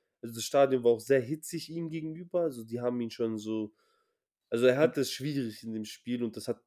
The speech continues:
Speaker 1: so gut getan, ihn da siegen zu sehen. Das war so wichtig auch für seine Legacy auch weiterhin. Ja, er hat
Speaker 2: Vom
Speaker 1: den einfach
Speaker 2: Finale hab ich
Speaker 1: gezeigt,
Speaker 2: weniger
Speaker 1: ich
Speaker 2: gesehen.
Speaker 1: bin's.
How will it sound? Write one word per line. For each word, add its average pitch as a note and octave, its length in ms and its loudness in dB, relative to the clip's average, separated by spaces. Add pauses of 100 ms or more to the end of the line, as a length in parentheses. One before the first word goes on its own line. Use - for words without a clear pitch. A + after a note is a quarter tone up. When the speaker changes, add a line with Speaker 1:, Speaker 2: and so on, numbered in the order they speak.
Speaker 1:
so A#2+ 440 -4
gut A#2 180 -12
getan, A2 360 -2
ihn G#2+ 160 -2
da G#2+ 200 4
siegen G#2+ 360 -8
zu G#2 160 -12
sehen. G2+ 480 -6
Das G#2 160 -10
war A#2 80 -4
so A2 320 -8
wichtig A2+ 380 -6
auch G#2+ 100 2
für - 120 -12
seine G#2+ 220 -2
Legacy A2 500 -2
auch G2+ 140 -6
weiterhin. G#2 500 -6 (340)
Ja, B2 80 -4
er A#2+ 140 -8
hat A2 60 -8
Speaker 2:
Vom B2+ 80 -8
Speaker 1:
den A#2 100 -2
einfach A2+ 160 0
Speaker 2:
Finale D3+ 140 -2
hab C3 100 -2
ich B2+ 80 -6
Speaker 1:
gezeigt, A2 140 -2
Speaker 2:
weniger D3+ 280 -2
Speaker 1:
ich D3 60 -8
Speaker 2:
gesehen. C#3 180 -4
Speaker 1:
bin's. D#3 280 -10